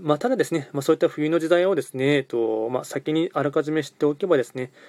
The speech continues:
それに備えるための、まあ、天気予報みたいなものになりますので、ではですね、えっと、このですね、九月の運勢をですね、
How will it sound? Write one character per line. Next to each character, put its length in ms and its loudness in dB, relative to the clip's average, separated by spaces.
そ 180 -2
れ 80 2
に 100 0
備 280 2
え 40 6
る 80 -4
た 140 -4
め 120 -2
の、 300 2
ま 120 -6
あ、 20 -10
天 280 -6
気 120 -4
予 80 4
報 140 -2
み 120 -6
た 80 2
い 20 -4
な 60 -4
も 120 -4
の 80 -2
に 60 -4
な 80 -4
り 60 -4
ま 120 -2
す 100 -16
の 60 -2
で、 180 4
で 60 6
は 100 8
で 100 0
す 100 -8
ね、 60 -2
え 40 2
っ 20 -2
と、 460 2
こ 120 -4
の 100 2
で 100 4
す 100 -8
ね、 140 -2
九 160 -6
月 240 0
の 80 -4
運 160 -2
勢 160 -4
を 60 -2
で 80 -6
す 100 -8
ね、 160 -2